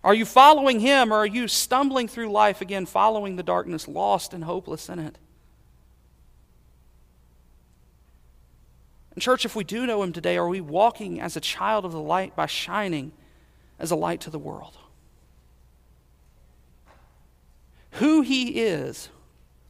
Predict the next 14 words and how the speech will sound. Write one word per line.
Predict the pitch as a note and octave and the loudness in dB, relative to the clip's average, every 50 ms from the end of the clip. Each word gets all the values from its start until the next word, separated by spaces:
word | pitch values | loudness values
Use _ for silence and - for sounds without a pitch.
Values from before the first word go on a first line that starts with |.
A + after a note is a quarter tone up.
| _ _ _ _ _ _ _ _ _ _ _ | _ _ _ _ _ _ _ _ _ _ _
demands | - G3 F#3 G3+ G#3 G#3+ G3+ F3 D#3 C#3 C#3 | 0 0 2 2 0 0 0 -2 -2 -2 -2
that | E3 E3 D#3 | -4 -4 -4
we | E3 F3 | -6 -10
follow | D3+ - F3+ F3+ F#3+ G3+ G3+ G3+ G3 F#3+ | -8 -2 0 2 4 4 2 0 -2 -4
him | F3 F#3+ F#3+ F#3+ F#3+ F#3+ F#3+ F#3 - _ _ _ - - - | -6 -6 -8 -8 -8 -10 -12 -16 -20 _ _ _ -20 -18 -10
and | - E3 E3 | -6 -6 -6
that | D#3+ - | -4 -6
we | D#3 E3 | -6 -8
reflect | D3+ D3 C#3 - - E3 D#3 C#3+ - - | -8 -10 -10 -6 -4 -2 -2 -2 -4 -10
his | D3+ C#3+ C3+ | -14 -14 -14
glory | - C3 D3 C#3+ C#3+ C#3 D3 E3 | -12 -10 -10 -8 -8 -10 -12 -14
to | - - C#3 | -16 -14 -14
the | B2+ | -14
world. | - - - G2+ - - - | -14 -16 -18 -20 -20 -20 -20